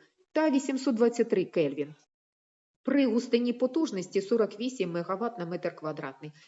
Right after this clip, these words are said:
така лазерна обробка призводила до повної кристалізації зразків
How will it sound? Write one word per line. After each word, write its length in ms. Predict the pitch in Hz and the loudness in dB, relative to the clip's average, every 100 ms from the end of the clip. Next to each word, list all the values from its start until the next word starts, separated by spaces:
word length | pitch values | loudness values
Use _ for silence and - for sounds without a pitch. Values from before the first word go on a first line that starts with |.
| _ | _
така 260 | 311 311 339 | -6 -2 2
лазерна 480 | 269 190 185 180 | 2 2 0 0
обробка 460 | 208 220 370 381 320 | 0 2 0 2 -2
призводила 600 | 320 233 180 247 226 196 | 0 0 2 2 2 2
до 160 | 165 175 | 0 -2
повної 440 | 262 254 180 160 | 0 0 -2 -8
кристалізації 1000 | 160 170 - 151 156 160 285 294 330 330 - _ | -6 -6 -6 -6 -4 0 -2 0 -4 -6 -12 _
зразків 560 | 190 175 170 - - 269 | -2 -2 -2 -6 -2 -2